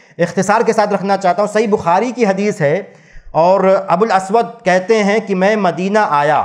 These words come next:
ये उमर रज़ी अल्लाह ताला अन्हु के ज़माने की बात है। वो अबुल असवद कहते हैं मैं मदीना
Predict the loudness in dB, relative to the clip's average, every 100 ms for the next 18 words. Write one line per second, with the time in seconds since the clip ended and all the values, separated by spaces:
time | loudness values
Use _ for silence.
0 | -4 -16 _ _ _ _ _ _ _ _
1 | _ -2 0 0 -2 -6 -2 0 0 -2
2 | 0 2 2 0 0 0 -2 -6 -4 -2
3 | -2 -4 -8 -8 -8 -10 -12 -8 -2 -2
4 | 0 -4 0 -2 0 -2 0 -2 -2 0